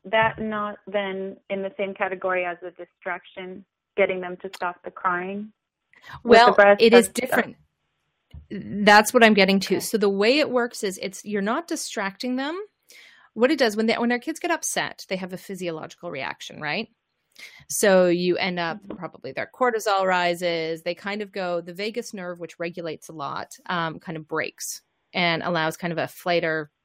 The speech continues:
Speaker 2: flight type response to happen. I'm very much simplifying this just for the sake <laughs> of our discussion here, 'cause it could probably take twenty
Speaker 1: Mm-hmm.
Speaker 2: minutes to fully explain what happens.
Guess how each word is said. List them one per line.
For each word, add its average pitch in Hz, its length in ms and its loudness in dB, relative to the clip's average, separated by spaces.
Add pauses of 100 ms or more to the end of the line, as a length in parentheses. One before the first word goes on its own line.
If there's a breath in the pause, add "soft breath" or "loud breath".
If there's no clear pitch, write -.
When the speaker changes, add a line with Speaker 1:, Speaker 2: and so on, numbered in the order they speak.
(120)
Speaker 2:
flight - 300 -6
type - 280 -10
response - 520 -6
to - 60 -10
happen. - 360 -6
I'm 175 260 -6
very 202 260 0
much 180 180 -6
simplifying 139 680 -12
this - 220 -8
just - 380 -12
for - 100 -14
the 151 100 -6
sake - 320 -2
<laughs> - 340 -2
of 339 220 2
our 302 180 0
discussion 233 680 -6
here, 185 180 -8 (340 loud breath)
'cause 202 160 -2
it 196 60 -6
could 202 140 -8
probably 175 220 -4
take 175 180 -12
twenty 226 200 -2
Speaker 1:
Mm-hmm. 196 60 -2
Speaker 2:
minutes - 280 -8
to 160 60 -14
fully 151 260 -10
explain - 340 -18
what 147 100 -16
happens. - 440 -8